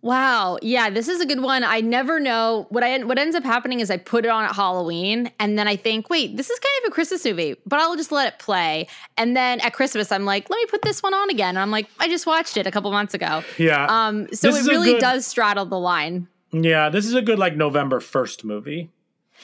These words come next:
Speaker 1: Yeah, and it was, I mean, it's one of the greatest animated movies of all time, I feel like.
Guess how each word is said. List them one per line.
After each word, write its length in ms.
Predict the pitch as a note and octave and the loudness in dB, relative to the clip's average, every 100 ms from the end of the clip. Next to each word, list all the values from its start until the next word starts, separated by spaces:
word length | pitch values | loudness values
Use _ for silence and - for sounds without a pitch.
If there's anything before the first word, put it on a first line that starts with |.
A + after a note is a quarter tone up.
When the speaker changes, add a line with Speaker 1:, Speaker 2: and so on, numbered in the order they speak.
| - | -8
Speaker 1:
Yeah, 320 | G#3+ G#3+ D#3+ - | -2 0 -2 -4
and 160 | A3+ A#3 | -2 0
it 160 | A3+ | 0
was, 540 | A3+ A3 G#3+ G#3 F#3 - | 0 0 0 -2 -4 -4
I 40 | |
mean, 120 | A#3+ B3 | -2 -2
it's 80 | F#3+ | -2
one 180 | A3+ D#4+ | -2 0
of 40 | |
the 60 | G#3 | 0
greatest 340 | G#3 G3 F#3+ | 0 0 -2
animated 380 | F#3 E3+ D#3+ D3+ | -4 -4 -6 -6
movies 300 | D#3 C#3+ - | -6 -8 -8
of 60 | - | -10
all 100 | - | -8
time, 320 | G#2 B1+ B1+ | -8 -8 -6
I 60 | |
feel 140 | - | -4
like. 120 | C3 | -2